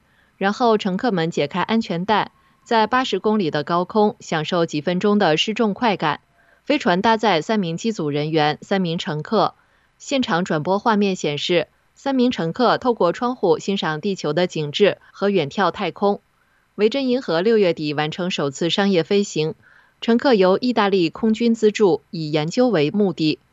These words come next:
而这次飞行则是第一次收费载客成功，每张票价高达四十五万美元。这是维珍银河自二零一八年来的第七次太空之旅。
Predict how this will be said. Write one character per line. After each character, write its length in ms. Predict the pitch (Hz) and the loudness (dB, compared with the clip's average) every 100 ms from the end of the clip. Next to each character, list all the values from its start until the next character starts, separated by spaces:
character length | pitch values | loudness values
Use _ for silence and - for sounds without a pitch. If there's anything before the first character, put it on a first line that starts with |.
| _ _ - | _ _ 0
而 180 | 208 | 0
这 160 | 233 277 | 2 0
次 140 | - | -2
飞 160 | 180 208 | 0 0
行 260 | 208 156 156 | 0 -6 -2
则 120 | 165 | -2
是 220 | - 175 | 0 0
第 220 | 208 214 | 0 0
一 80 | 233 | 0
次 260 | - 180 151 | 4 4 6
收 180 | 226 | 2
费 200 | 220 233 | 2 2
载 180 | 170 165 | 2 -2
客 200 | 151 160 | 0 -2
成 220 | 151 147 | -2 -6
功， 300 | 147 170 190 - _ _ _ | 0 2 2 -2 _ _ _
每 140 | - 180 | -4 0
张 240 | 233 240 | 0 0
票 180 | 247 240 | 0 0
价 300 | 185 190 - | 2 0 0
高 160 | - 180 | -4 -6
达 240 | 156 156 | -4 -6
四 200 | 175 240 | -6 -8
十 140 | 214 226 | -2 -2
五 200 | 175 139 | -2 0
万 240 | 185 180 | 0 0
美 160 | 160 143 | -4 -6
元。 280 | 147 147 - _ _ _ _ | -4 -6 -8 _ _ _ _
这 140 | 302 | -4
是 100 | 285 | -2
维 160 | 208 185 | 2 2
珍 160 | 240 240 | 2 0
银 200 | 185 208 | 0 0
河 220 | 165 165 | 0 -2
自 160 | - | 2
二 200 | 196 202 | 2 4
零 120 | 185 185 | 0 -2
一 60 | 196 | -2
八 160 | 202 | -2
年 200 | 190 160 | -2 -4
来 240 | 151 147 156 | -2 -2 0
的 220 | 175 156 | 0 0
第 240 | - 220 | -2 -4
七 220 | - 254 | -2 -4
次 260 | 262 226 160 | 0 2 2
太 180 | - 170 | 2 -4
空 220 | - 190 | 0 0
之 180 | 202 202 | 2 2
旅。 240 | 170 143 | 2 0